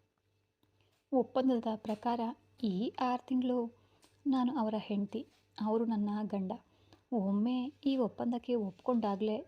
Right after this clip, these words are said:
ಇವೆಲ್ಲ ನಡೆಯುತ್ತೆ ಎಂದು ನನಗೆ ತಿಳಿದಿತ್ತು ಅಲ್ವಾ? ಎಲ್ಲವನ್ನ ತಿಳಿದೇ ತಾನೇ ನಾನು ಈ ಬಂಧನಕ್ಕೆ ಒಪ್ಕೊಂಡಿದ್ದು, ಬಂದಿದ್ದೇನೆ.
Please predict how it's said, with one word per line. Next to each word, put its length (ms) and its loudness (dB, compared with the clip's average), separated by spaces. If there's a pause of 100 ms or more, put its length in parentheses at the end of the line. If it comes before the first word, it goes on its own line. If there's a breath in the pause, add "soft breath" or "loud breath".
ಇವೆಲ್ಲ 320 0
ನಡೆಯುತ್ತೆ 640 -4 (500 soft breath)
ಎಂದು 260 4
ನನಗೆ 340 -2
ತಿಳಿದಿತ್ತು 520 -2
ಅಲ್ವಾ? 400 -4 (460 soft breath)
ಎಲ್ಲವನ್ನ 580 0
ತಿಳಿದೇ 440 0
ತಾನೇ 440 -2
ನಾನು 360 0 (120)
ಈ 200 -2
ಬಂಧನಕ್ಕೆ 540 -2
ಒಪ್ಕೊಂಡಿದ್ದು, 800 -2 (420 soft breath)
ಬಂದಿದ್ದೇನೆ. 800 -2